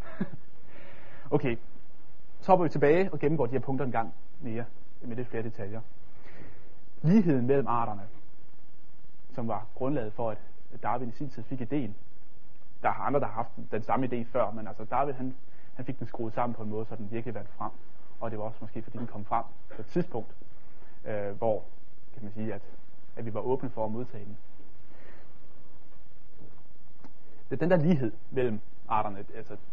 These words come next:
det, det, det kan man jo se. Det, det kan, det kender jeg jo selv.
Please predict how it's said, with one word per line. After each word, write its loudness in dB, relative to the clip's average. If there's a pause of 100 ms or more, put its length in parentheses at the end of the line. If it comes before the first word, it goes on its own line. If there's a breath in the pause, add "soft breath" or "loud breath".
det, 0
det, 0
det 0
kan 0
man 0
jo 0
se. 0 (440)
Det, 0 (180)
det 0
kan, 0 (240)
det 0
kender 2
jeg 0
jo 0
selv. 0